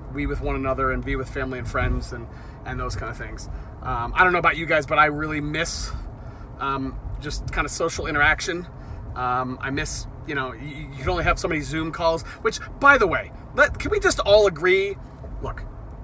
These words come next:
I understand you're not gonna be in the shower for every Zoom call. I get it. I have a, I have a Zoom call every, every morning at eight thirty. I rarely shower before it. Um, and hey, coffee,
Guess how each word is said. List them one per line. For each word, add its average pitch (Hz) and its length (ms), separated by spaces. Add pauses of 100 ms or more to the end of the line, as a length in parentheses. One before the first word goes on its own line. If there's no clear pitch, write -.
(440)
I 180 220
understand 208 720
you're 180 80
not 185 160
gonna 175 140
be 175 420 (280)
in 175 120
the 165 60
shower 151 500
for 151 180
every 147 400
Zoom 135 220
call. - 280
I 165 80
get 170 140
it. 165 180
I 151 120
have 151 100
a, 147 180
I 151 80
have 156 80
a 151 40
Zoom 175 240
call 170 200
every, 160 320
every 170 220
morning 160 240
at 147 80
eight 160 160
thirty. 151 380 (240)
I 143 80
rarely 156 320
shower 147 280
before 127 340
it. - 120 (420)
Um, 147 260 (120)
and 202 140
hey, 190 180 (140)
coffee, 254 440